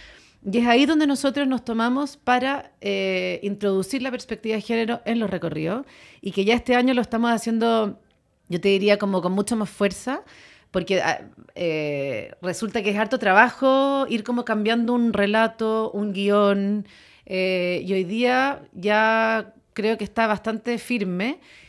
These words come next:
y es el tercer año, si no me equivoco, que tenemos visitas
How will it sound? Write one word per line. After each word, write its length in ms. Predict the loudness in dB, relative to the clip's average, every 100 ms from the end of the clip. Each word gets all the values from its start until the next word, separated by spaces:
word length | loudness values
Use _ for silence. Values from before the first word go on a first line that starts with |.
| -12
y 140 | -4
es 80 | -2
el 140 | -2 -2
tercer 380 | -6 -2 0
año, 160 | 2 0
si 100 | 0
no 100 | 0
me 60 | 0
equivoco, 600 | 0 -2 -2 -2 -4 -4
que 120 | -4
tenemos 540 | -2 -2 -2 -2 -4 -8
visitas 760 | -10 -6 -6 -6 -6 -8 -14